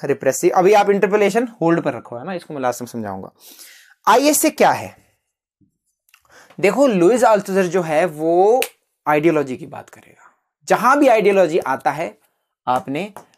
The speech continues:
लुई अल्थुजर का नाम याद रखना है, ठीक है। अब ये क्या कहता है कि आईएसए क्या है? चलो पहले रिप्रेसिव की बात करते हैं। मैंने आपको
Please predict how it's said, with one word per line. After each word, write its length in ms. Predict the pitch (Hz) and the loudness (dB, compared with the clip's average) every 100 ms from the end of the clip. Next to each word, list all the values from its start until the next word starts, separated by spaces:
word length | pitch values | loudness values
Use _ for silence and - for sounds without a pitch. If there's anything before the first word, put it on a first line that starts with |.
| - | -4
लुई 160 | 147 151 | 0 0
अल्थुजर 400 | 131 127 120 117 | 0 -4 -6 -6
का 160 | 127 | -6
नाम 260 | 120 110 107 | -6 -8 -10
याद 180 | 95 104 | -14 -14
रखना 240 | - - | -20 -20
है, 100 | 117 - | -20 -10
ठीक 160 | 185 | -4
है। 140 | 254 - - - - _ - | -4 -6 -20 -20 -20 _ 0
अब 120 | 294 | 2
ये 120 | 311 | 4
क्या 140 | 262 | 2
कहता 300 | 247 208 180 | 4 2 2
है 60 | 214 | 0
कि 120 | 233 | 0
आईएसए 540 | - 233 262 285 - 262 | 0 2 2 2 2 0
क्या 180 | 180 | 2
है? 260 | 135 117 - _ _ _ _ _ _ _ _ - | 0 -4 -14 _ _ _ _ _ _ _ _ 0
चलो 160 | 233 | 2
पहले 220 | 247 254 | 4 4
रिप्रेसिव 480 | 220 202 214 208 226 | 2 2 0 2 0
की 100 | 185 | 2
बात 200 | 175 127 | 2 2
करते 220 | 123 107 | -2 -4
हैं। 60 | 214 | -2
मैंने 140 | 269 | 2
आपको 540 | 285 294 285 277 311 | 2 0 2 4 4